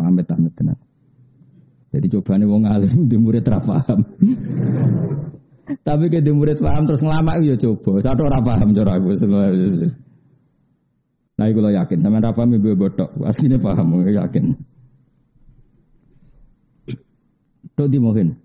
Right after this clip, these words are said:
Terus? Raddun di kalim ya. Lha kok ora ono? Wa ma yang bagi lho terus in huwa ya.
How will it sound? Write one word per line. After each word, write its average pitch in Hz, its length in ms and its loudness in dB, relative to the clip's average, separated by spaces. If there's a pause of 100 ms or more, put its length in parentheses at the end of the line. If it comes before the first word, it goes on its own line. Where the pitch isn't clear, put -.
(200)
Terus? - 240 4 (800)
Raddun 147 480 0
di 139 80 2
kalim 131 280 2 (120)
ya. 104 80 -4 (480)
Lha - 80 0
kok 170 120 0
ora 165 200 0
ono? 110 140 0 (580)
Wa 113 160 0
ma 147 160 2
yang 139 80 2
bagi 147 240 0
lho 143 160 0
terus 175 160 -2
in 151 160 2
huwa 131 240 2
ya. 101 120 -2